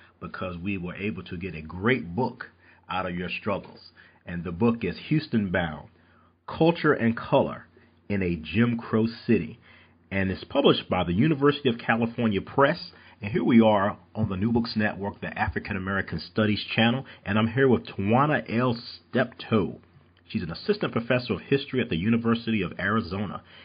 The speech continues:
And we're talking about her book, her book about Houston, Color and Culture in a Jim Crow City, the title Houston Bound. And before we go any further and maybe get into the book,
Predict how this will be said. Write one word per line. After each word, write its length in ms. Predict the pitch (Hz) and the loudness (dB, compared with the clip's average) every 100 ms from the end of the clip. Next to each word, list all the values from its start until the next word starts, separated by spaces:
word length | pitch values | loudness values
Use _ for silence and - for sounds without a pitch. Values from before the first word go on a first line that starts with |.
| - | -12
And 120 | 98 95 | -6 -6
we're 60 | - | -4
talking 280 | 233 226 | -4 0
about 240 | 139 127 - | 4 4 4
her 120 | 120 | 0
book, 360 | 117 127 113 - - | 0 -4 -6 -8 -2
her 100 | 92 | 0
book 300 | 92 208 113 | 0 -2 2
about 300 | 120 123 - | 4 4 0
Houston, 600 | 127 220 226 139 117 - _ _ _ _ _ _ _ - | 4 6 6 2 0 -2 _ _ _ _ _ _ _ -2
Color 340 | 156 180 180 | 2 4 4
and 120 | 131 | 2
Culture 440 | - 156 175 151 127 | 2 -2 0 2 2
in 240 | 123 120 | 2 2
a 180 | 113 92 | 2 0
Jim 300 | - 135 143 | -2 -2 -2
Crow 240 | - 135 | 0 0
City, 440 | 135 - 131 - - - - | 0 0 -2 -2 -10 -20 -16
the 80 | 82 | -14
title 300 | - 104 85 | -2 -2 -2
Houston 520 | - 143 139 - 117 - | -4 -2 -2 2 4 4
Bound. 460 | 98 90 76 - - _ _ _ _ _ _ _ - | 2 0 -2 -14 -20 _ _ _ _ _ _ _ -4
And 160 | 123 | 0
before 300 | 98 - 302 | 0 -2 0
we 80 | 311 | 2
go 220 | 131 131 117 | 6 6 6
any 200 | 120 113 - | 4 2 2
further 280 | 127 123 | 2 4
and 100 | 104 | 4
maybe 180 | 113 110 | 4 2
get 180 | 92 117 | 4 4
into 200 | 113 - | 4 2
the 100 | 113 | -4
book, 340 | 87 147 180 | -2 -4 -4